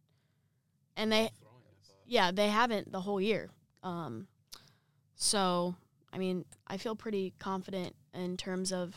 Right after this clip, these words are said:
stopping Michigan State's run game. Um, I think it's really, it's gonna be more about what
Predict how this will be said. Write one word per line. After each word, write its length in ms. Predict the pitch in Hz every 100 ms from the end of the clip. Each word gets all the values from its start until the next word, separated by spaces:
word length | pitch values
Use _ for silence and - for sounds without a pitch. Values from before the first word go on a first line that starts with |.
| -
stopping 520 | - 180 185 202 196
Michigan 340 | 196 196 208
State's 280 | - 208 190
run 200 | 196 196
game. 320 | 196 196 190 - - - - -
Um, 420 | 185 190 185 370 -
I 80 |
think 180 | 269 320
it's 140 | 277 214
really, 500 | 220 208 202 185 175 _ _
it's 100 | -
gonna 160 | 226
be 120 | 202 190
more 200 | 185 180
about 300 | 175 175 185
what 260 | 180 175